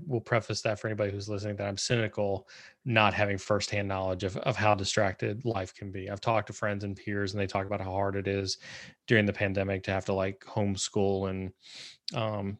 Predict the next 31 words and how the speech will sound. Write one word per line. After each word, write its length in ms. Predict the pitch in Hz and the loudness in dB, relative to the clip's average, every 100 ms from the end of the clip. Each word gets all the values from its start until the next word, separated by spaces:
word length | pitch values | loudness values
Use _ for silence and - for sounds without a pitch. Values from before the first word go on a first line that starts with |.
| - | -8
you 140 | 139 | -6
know, 120 | 107 | -4
have 160 | 98 101 | -4 -6
to 100 | - | -2
deal 180 | 110 98 | 0 2
with 120 | 95 | 2
their 100 | 101 | 0
job 320 | 98 95 95 | 2 2 2
at 80 | 101 | -2
the, 220 | 110 117 - | -4 -2 0
at 120 | 110 | 0
the 60 | |
same 240 | - 107 101 | 2 0 0
time 240 | 101 98 | 0 -2
and 80 | 104 | 0
things 160 | 107 107 | -2 0
like 100 | 107 | 2
that. 100 | 135 | 2
And 100 | 156 | 2
so 60 | |
I 60 | 170 | 0
imagine 320 | 110 101 104 | 2 0 -4
it's 80 | 92 | -8
pretty 200 | - 98 | -6 -6
hard, 420 | - 104 101 98 | -2 -2 0 -2
but, 180 | 104 107 - | -4 -4 -6
but 140 | 120 113 | -4 -4
I 80 | 110 | -2
guess 220 | 107 - | -4 -4
I 20 | |
still 340 | - 107 104 | -4 -2 -4